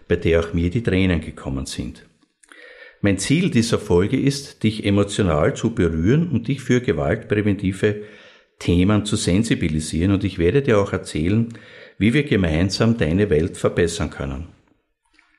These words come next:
Alles begann an einem Samstag. Eine Mutter rief mich am Vormittag an und bat mich um Hilfe. Sie erzählte mir, dass sie seit langem eine Veränderung ihres Sohnes,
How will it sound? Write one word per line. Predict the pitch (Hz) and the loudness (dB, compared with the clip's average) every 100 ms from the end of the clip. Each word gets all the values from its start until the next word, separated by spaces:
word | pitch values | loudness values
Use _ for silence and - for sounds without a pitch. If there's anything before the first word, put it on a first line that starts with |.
| - _ | -20 _
Alles | - 151 160 | 0 0 0
begann | 139 - 95 113 | -2 0 0 0
an | 107 | 0
einem | 82 82 92 | 0 2 2
Samstag. | 107 - 71 - - - - - - - - - - - - | 0 -2 -4 -6 -10 -10 -14 -20 -20 -20 -20 -20 -20 -20 -6
Eine | 85 92 | 0 2
Mutter | 107 147 135 | 4 2 2
rief | 120 117 - | 2 0 0
mich | 107 | 0
am | 92 | -2
Vormittag | - 92 98 95 76 80 | 0 0 2 0 -2 0
an | 90 117 | 0 0
und | 98 | -2
bat | - 69 80 - | -2 -2 0 0
mich | 104 - | -2 -2
um | 110 | -2
Hilfe. | 95 80 69 - 64 - _ _ _ _ - - _ _ _ | -2 -2 -6 -8 -12 -14 _ _ _ _ -20 -20 _ _ _
Sie | - | 0
erzählte | 101 - 95 92 117 143 | 0 2 0 0 2 4
mir, | 151 151 | 4 4
dass | 123 - | 0 -2
sie | 104 | -4
seit | - 85 - | -2 -2 0
langem | 73 95 143 139 - | 0 2 2 2 0
eine | 87 85 | 0 0
Veränderung | - - 87 113 123 117 | -2 -2 0 2 2 2
ihres | 87 78 76 | 2 0 -2
Sohnes, | - 78 92 139 147 | -2 -2 2 0 -2